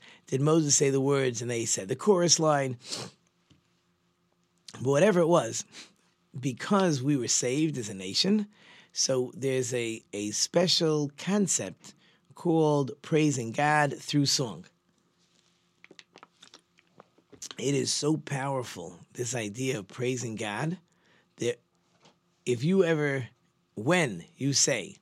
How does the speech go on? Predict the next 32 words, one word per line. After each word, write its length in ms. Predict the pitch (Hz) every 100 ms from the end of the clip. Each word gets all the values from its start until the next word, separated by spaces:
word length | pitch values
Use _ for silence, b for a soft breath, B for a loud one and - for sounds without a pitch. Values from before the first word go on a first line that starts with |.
| _ _ _ _ _ _ _ -
eh, 120 | 107
we 120 | 113
say 160 | 117 147
it 80 |
in 40 | 120
our 60 |
daily 260 | 107 123 110
prayers, 440 | - 120 82 - -
but 120 | 104
when 200 | 113 175
you 100 | 165
say 380 | 139 - 160 147
this, 260 | 135 123 -
what's 140 | 120
called 240 | - 120 -
Oz 200 | 147 120
Yasher, 340 | 139 123 98
this 200 | 104 143
song, 400 | - 165 135 85 - B B B B
if 140 | - 113
you 100 | 185
can 220 | 180 151
say 380 | - 160 160 127
it 300 | - - - _
full 640 | - - 170 180 185 170
of 180 | 117 95
joy, 520 | 98 131 156 220 247 - _ b b b b b b
so 160 | -
the 80 | 127
Mishnah 260 | 170 185 175
Berurah 220 | 160 170
says, 300 | 147 165 147